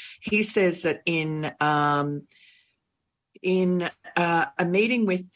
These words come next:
Assistant United States Attorney Leslie Wolf,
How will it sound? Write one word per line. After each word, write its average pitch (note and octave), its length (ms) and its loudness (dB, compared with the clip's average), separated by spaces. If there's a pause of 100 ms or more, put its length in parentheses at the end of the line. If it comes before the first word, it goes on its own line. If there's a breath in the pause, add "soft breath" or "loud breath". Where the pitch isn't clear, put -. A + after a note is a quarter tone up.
Assistant F3+ 600 -4
United D#3+ 520 0
States - 460 0
Attorney D3+ 460 -2
Leslie D3+ 640 2
Wolf, D#3 600 -2